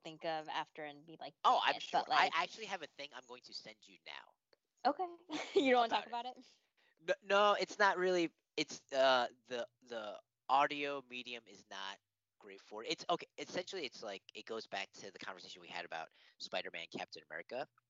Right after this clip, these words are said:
Speaker 1: Mm-hmm.
Speaker 2: And in the original Civil War run, back in, like, oh, man, it must have been, like, twenty ten or twenty eleven or whatever, um, there's, like, a conversation Spider-Man has with Captain America. I'm gonna send it to you.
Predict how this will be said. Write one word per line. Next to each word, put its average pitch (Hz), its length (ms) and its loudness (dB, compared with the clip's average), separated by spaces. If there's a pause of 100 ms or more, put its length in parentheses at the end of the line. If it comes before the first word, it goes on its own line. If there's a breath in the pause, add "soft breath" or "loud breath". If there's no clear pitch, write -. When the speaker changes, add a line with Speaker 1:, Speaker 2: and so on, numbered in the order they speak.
(160)
Speaker 1:
Mm-hmm. 208 140 -4
Speaker 2:
And 104 120 -8 (100)
in 131 140 -8
the 120 180 -6
original 120 580 -4
Civil 110 480 -4
War 95 300 -4
run, 85 260 -8 (460)
back 90 260 2
in, 92 60 -10 (200)
like, - 140 -12 (140)
oh, - 200 -14 (200)
man, - 180 -18
it - 60 -20 (100)
must 113 120 -6
have - 40 -4
been, 107 100 -8
like, 76 200 -14
twenty 90 400 -10
ten 90 320 -6
or 85 140 -10
twenty 90 200 -6
eleven 82 260 -4
or 127 80 2
whatever, 175 300 4 (540 loud breath)
um, 110 240 6
there's, 110 160 0
like, 104 80 -2
a 98 60 -10
conversation 104 580 -2
Spider-Man 90 640 -6 (560)
has 92 280 2
with 82 140 -16
Captain - 420 -6
America. 76 280 -12
I'm 95 100 -6
gonna 98 100 -10
send 110 220 -4
it - 80 -20
to 82 120 -8
you. 71 40 -14